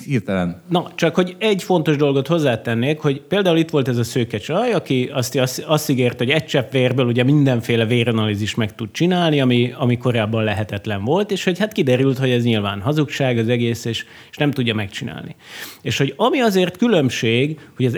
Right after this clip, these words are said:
Speaker 2: F T X egy nagyon jó tőzsde volt. Tehát az egy nagyon-nagyon jó termék volt maga, ö, a tőzsde, tök innovatív, új megoldások benne, és azt lehetett sejteni, hogy ez önmagában érték, és nyilván érték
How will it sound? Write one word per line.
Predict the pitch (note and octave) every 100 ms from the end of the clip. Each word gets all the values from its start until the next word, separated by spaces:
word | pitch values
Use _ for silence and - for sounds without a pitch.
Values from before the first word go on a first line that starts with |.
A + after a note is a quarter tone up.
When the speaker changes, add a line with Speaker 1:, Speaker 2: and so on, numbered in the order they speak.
| F#3
Speaker 2:
F | F#3+
T | F#3+
X | F3+
egy | - F3+
nagyon | A#3 A3 F#3+
jó | D#3+ C#3
tőzsde | - A#2 A2 A2
volt. | G2+ F2 - -
Tehát | C#3 C3+
az | E3
egy | F3 E3+ -
nagyon-nagyon | G3+ F#3+ D#3 D3 C#3 C3+ C3+
jó | C#3+ D#3+ C#3
termék | - D3 C3 A#2+ A2 -
volt | A#2 A2 -
maga, | A#2 D#3+ B2 G#2+ D3+ E3+ - - _ _ -
ö, | A#2 A2+ A#2 A#2 -
a | C3 B2
tőzsde, | B2+ B2 D3+ A3 E4+ - _
tök | F3+ -
innovatív, | G3 G3 F3 D#3 - C#3+ C3 B2+ C3
új | D#3 B2 A#2
megoldások | E3 D#3 C#3+ C#3 B2+ - B2+ A#2+
benne, | B2+ B2 A#2+ - -
és | C3+ -
azt | F#3 F3+ - -
lehetett | F#3+ D3+ C#3+ B2
sejteni, | - D#3+ E3+ F#3 F#3
hogy | F3
ez | G3
önmagában | A#3 F#3+ D3 C3 B2 B2 C3
érték, | B2 G#2 - G#2+ B2+ F3 - - - - -
és | C#3
nyilván | B3 A#3+ F3+
érték | E3 D3+ - C3 A#2